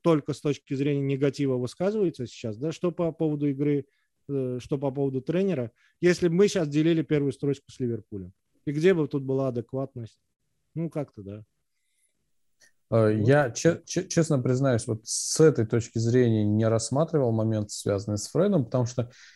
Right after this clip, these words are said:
Speaker 2: я, в принципе, частично был м, согласен со всеми, кто хейтит Фреда именно в этом матче, ну, вот именно в этом эпизоде, да, что, типа, ну, должен был фолить. И абсолютно упустил из виду вот эту ситуацию, связанную с тремя защитниками. И, по сути,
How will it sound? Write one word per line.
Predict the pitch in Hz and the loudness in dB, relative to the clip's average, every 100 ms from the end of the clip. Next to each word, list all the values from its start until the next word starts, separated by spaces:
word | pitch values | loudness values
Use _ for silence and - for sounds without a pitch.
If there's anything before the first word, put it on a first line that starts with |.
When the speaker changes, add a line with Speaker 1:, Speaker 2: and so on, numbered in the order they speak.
| _ | _
Speaker 2:
я, | 139 175 190 131 - | 2 4 4 0 -6
в | - - | -20 -2
принципе, | 139 143 - 113 107 - _ _ _ _ - | 2 2 0 0 0 -4 _ _ _ _ -8
частично | 123 - 165 143 | -2 2 4 4
был | 120 131 110 - _ _ | 4 4 2 -4 _ _
м, | 117 113 110 - | -12 -12 -12 -8
согласен | 117 117 123 117 | -2 0 0 0
со | 107 107 | -4 -4
всеми, | - 107 | -2 -2
кто | 98 104 | -2 -4
хейтит | - 104 101 - | 0 0 -2 -8
Фреда | - 117 113 101 | -4 0 2 2
именно | 101 101 | 2 0
в | 101 | 0
этом | 98 107 | 0 0
матче, | 127 180 180 | 2 0 2
ну, | 117 110 | 0 0
вот | 92 110 | 0 0
именно | 104 98 | 0 2
в | |
этом | 98 98 98 | 0 0 -4
эпизоде, | 95 104 101 95 | -2 -2 0 0
да, | 92 135 | 0 0
что, | 143 - | 0 -8
типа, | - - 104 | -20 -8 -4
ну, | 160 160 - | -2 -4 0
должен | 127 117 113 | 2 4 2
был | 113 | 2
фолить. | 110 113 101 - - - _ - | 2 2 0 -4 -20 -20 _ 0
И | |
абсолютно | 120 120 175 165 139 | 2 4 2 2 0
упустил | 127 120 - 135 | 0 -2 0 2
из | 123 | 2
виду | 131 160 123 | 2 0 0
вот | 117 | 0
эту | 117 110 | -2 -6
ситуацию, | - - 120 147 - 117 | -6 -2 0 0 -2 -4
связанную | 117 117 113 113 107 | 2 2 2 0 -4
с | |
тремя | - 110 110 | -4 0 0
защитниками. | 107 104 170 165 123 101 101 101 | 0 0 -2 -2 -2 -2 -2 -2
И, | |
по | - 110 | 0 -2
сути, | - 165 156 120 | 2 0 2 -2